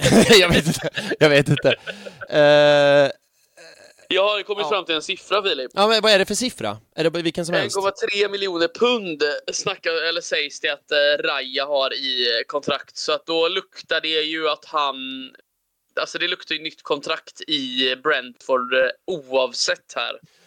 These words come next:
Speaker 1: Men så är det, förlåt, den detaljen är faktiskt sann. Brentford har signat ett nytt kontrakt med honom. Eh, eller ska göra. Just, och just,
Speaker 2: Ja.
Speaker 1: och i det kontraktet ska det finnas så här, om Arsenal vill ha de första tjing på honom på tjugosju miljoner pund nästa sommar.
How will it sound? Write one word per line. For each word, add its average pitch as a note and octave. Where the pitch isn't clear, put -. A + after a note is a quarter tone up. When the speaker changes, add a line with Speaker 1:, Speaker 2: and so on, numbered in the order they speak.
Speaker 1:
Men E3
så F#3+
är D3
det, C3+
förlåt, E3
den D3+
detaljen C3
är C3
faktiskt B2
sann. B2
Brentford C3+
har D3
signat C3+
ett D#3
nytt C3
kontrakt A#2
med G#2
honom. G2+
Eh, A2+
eller A#2+
ska A#2
göra. A2
Just, C3
och D#3+
just, C#3
Speaker 2:
Ja. C#3+
Speaker 1:
och D#3+
i -
det D3
kontraktet C3+
ska C3
det A#2+
finnas A#2+
så -
här, A#2
om C3
Arsenal A#2+
vill A#2
ha A#2
de A2+
första A#2
tjing B2
på B2
honom G#2
på G#2
tjugosju A2
miljoner G#2
pund F#2+
nästa A#2+
sommar. G2+